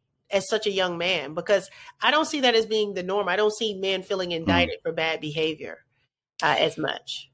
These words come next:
Speaker 2: Yeah, you know, I, I think, like you said, some of that, um, everybody has their own journey and their story that they go on. Um, but for me, I think it's so important to tell my story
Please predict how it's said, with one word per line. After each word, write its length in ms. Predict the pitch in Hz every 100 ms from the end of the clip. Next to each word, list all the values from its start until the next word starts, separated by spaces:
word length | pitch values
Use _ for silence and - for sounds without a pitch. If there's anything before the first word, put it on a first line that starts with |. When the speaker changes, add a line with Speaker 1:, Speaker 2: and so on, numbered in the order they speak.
| _
Speaker 2:
Yeah, 360 | - 147 139 123
you 160 | 123
know, 100 | 135
I, 320 | 131 120 - 131
I 20 |
think, 460 | - 165 - - - -
like 200 | 127 110
you 80 | 120
said, 320 | - 104 98
some 240 | - 143 135
of 60 |
that, 420 | 123 113 107 - _
um, 380 | 107 101 98 95
everybody 460 | 117 127 113 113 110
has 180 | 107 98
their 160 | 101
own 220 | 101 101 98
journey 440 | 101 101 98 98
and 140 | 95
their 100 | 95
story 380 | 95 - 95 98
that 140 | 95 90
they 100 | 95
go 280 | 98 98 98
on. 420 | 98 98 92 - 98
Um, 460 | 98 95 95 98
but 340 | 113 104 95 -
for 180 | - 117
me, 460 | 104 117 135 120 98
I 100 | 104
think 200 | 131 110
it's 100 | -
so 160 | 110
important 640 | 104 - 120 110 101 95 - _ _ _ _ _ _ -
to 100 | 104
tell 180 | 123
my 140 | 101 98
story 600 | - 120 120 110 98